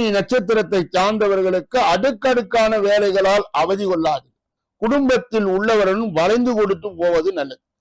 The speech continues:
பரணி நட்சத்திரத்தை சார்ந்தவர்களுக்கு நன்றி மறந்த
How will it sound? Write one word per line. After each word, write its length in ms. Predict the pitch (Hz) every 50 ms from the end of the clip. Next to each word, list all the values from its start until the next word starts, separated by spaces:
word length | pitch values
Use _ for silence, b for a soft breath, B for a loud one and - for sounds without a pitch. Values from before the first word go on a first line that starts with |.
| _ _ _ _ _ _ _ -
பரணி 540 | 117 120 165 190 220 254 269 277 269 262 247 233 220
நட்சத்திரத்தை 760 | 202 196 190 185 - 240 240 185 175 214 208 196 160 - 190 170
சார்ந்தவர்களுக்கு 840 | - - 175 180 196 202 190 202 190 180 180 175 175 170 160 - 220 220 202
நன்றி 400 | 175 175 190 220 247 240 262 262 254
மறந்த 400 | 220 208 202 208 208 208 196